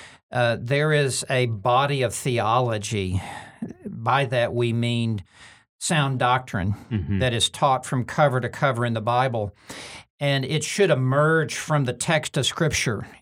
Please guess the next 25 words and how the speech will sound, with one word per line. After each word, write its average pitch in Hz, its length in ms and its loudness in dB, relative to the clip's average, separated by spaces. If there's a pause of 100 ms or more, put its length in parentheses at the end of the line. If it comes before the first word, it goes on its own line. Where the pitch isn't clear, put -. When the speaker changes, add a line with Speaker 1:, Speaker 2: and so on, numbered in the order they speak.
Speaker 1:
I-, 147 60 0
it's 143 260 -2
not 190 240 2
merely 139 600 2
philosophical, 139 1200 0 (600)
though 151 120 4
there 139 160 2
is 147 120 2
a 143 60 0
Christian 160 480 0
philosophy, 120 920 0 (420)
but 139 220 2
it's 139 220 -2
to 156 100 -6
be 131 300 0
rooted 143 460 2
and 120 120 -2
grounded 127 540 0
in 113 120 0
the 120 140 -4
exegesis 123 920 -2
of 107 180 -2
passages 123 640 0
of 113 120 -2
Scripture 107 640 0